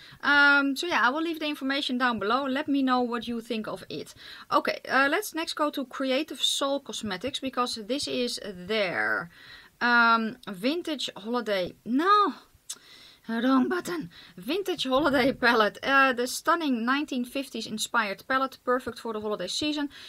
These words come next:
It includes three glitters, nine mattes and nine shimmers. Again, glitters.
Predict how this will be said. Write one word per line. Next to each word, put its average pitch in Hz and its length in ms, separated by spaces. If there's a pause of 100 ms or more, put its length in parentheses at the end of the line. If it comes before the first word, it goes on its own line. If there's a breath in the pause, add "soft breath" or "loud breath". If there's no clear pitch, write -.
(120)
It 277 160
includes 269 460 (100)
three 269 360
glitters, 247 500 (720 loud breath)
nine 240 260
mattes 226 240
and 208 200
nine 196 220
shimmers. 175 480
Again, 202 480
glitters. 180 640